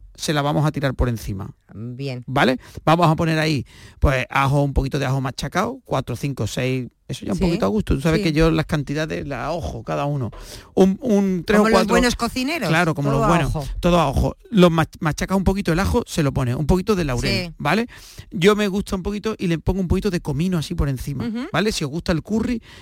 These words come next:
Speaker 1: incluso le pego un poquito de curry por ahí encima en polvo, ¿vale? Por encima de las pechugas.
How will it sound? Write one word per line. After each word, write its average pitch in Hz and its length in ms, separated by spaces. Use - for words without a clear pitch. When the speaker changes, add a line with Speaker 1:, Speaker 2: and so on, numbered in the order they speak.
Speaker 1:
incluso 147 420
le 123 80
pego 165 180
un 170 80
poquito 151 280
de 139 100
curry 156 360
por 139 140
ahí 143 60
encima 156 260
en 156 120
polvo, 127 400
¿vale? 175 340
Por 131 140
encima 143 260
de 151 80
las 147 80
pechugas. 101 460